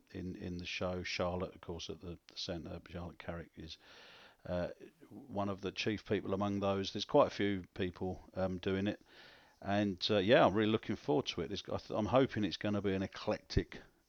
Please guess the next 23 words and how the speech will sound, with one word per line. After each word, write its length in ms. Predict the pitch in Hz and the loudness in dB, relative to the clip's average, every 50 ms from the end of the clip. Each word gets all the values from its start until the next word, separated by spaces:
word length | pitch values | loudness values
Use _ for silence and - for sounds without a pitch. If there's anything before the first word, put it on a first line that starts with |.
| _ _ - - | _ _ -14 -4
thing. 160 | - 101 98 | -2 -2 0
There's 140 | 104 101 90 | 0 -2 -2
gonna 160 | 92 95 95 | -4 -4 -4
be 80 | 92 95 | -2 -2
lots 260 | 98 - - - - | -2 -4 -4 -6 -6
of 160 | 98 90 - - - - - - - - - - - - | -6 -6 -8 -10 -20 -20 -20 -20 -20 -20 -20 -20 -16 -8
different 340 | - - 92 - - - - | -6 -6 -6 -6 -6 -8 -6
things 300 | - 98 90 92 90 95 | -4 -4 -2 -2 0 0
on 120 | 92 98 | 0 2
it. 140 | 104 95 - | 0 0 -2
There'll 220 | - 87 90 92 85 | -2 -4 -4 -4 -4
be 180 | - 87 82 82 | -4 -6 -6 -6
community 720 | - - 104 95 95 98 95 92 90 - - 90 92 - - - _ _ - _ _ - - - | -8 -6 -2 0 0 0 0 -2 -4 -6 -6 -6 -6 -8 -10 -14 _ _ -20 _ _ -20 -16 -8
stuff, 460 | - - - - 98 101 95 - - | -6 -6 -4 -2 -2 -2 -2 -2 -6
community 440 | - 90 90 92 92 90 87 95 90 | -10 -6 -6 -4 -4 -6 -6 -6 -6
engagement, 760 | 87 87 - - 98 98 98 95 87 92 98 95 92 92 - - - - | -8 -6 -4 -2 -2 0 -2 -2 -4 -4 -4 -4 -4 -4 -8 -10 -10 -8
information, 840 | 98 92 85 - - 92 101 101 95 90 - - - 87 87 90 90 - - - - - - - - - - - _ - | -8 -8 -8 -8 -8 -6 -4 -4 -6 -8 -10 -10 -10 -8 -8 -8 -10 -12 -18 -20 -20 -20 -20 -20 -20 -20 -20 -20 _ -4
uh, 140 | - - 110 | -2 -2 -2
but 180 | - - 104 113 | 0 0 2 2
also 680 | 113 107 - - - - 104 101 104 104 101 101 98 92 | 2 0 0 -2 0 2 4 4 6 4 4 2 0 -2
lots 320 | 98 101 104 95 - - - | 0 0 0 0 0 -2 -2
of 80 | 104 92 | 0 2
other 380 | 98 98 92 98 92 90 - | 2 2 2 2 2 2 0